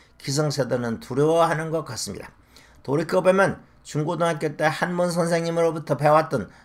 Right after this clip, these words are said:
삼강오륜, 인간만사, 쇠영지마 등의 가르침이 뇌리에 깊이 자리 잡고 있음을 느낍니다. 임금님에 대한 충성심을 확고하게 지켜서 죽음을 당한 정몽주, 사육신 등의 역사적인 위인 일화가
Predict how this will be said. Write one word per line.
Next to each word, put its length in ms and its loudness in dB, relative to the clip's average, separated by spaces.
삼강오륜, 1000 -2
인간만사, 840 -2
쇠영지마 680 2
등의 380 0
가르침이 580 0
뇌리에 460 2
깊이 320 -8
자리 240 -2
잡고 320 -2
있음을 520 -2
느낍니다. 580 -2
임금님에 640 0
대한 280 0
충성심을 680 -2
확고하게 640 0
지켜서 480 -2
죽음을 500 -2
당한 320 0
정몽주, 720 -2
사육신 560 -2
등의 400 -4
역사적인 680 -4
위인 360 0
일화가 640 2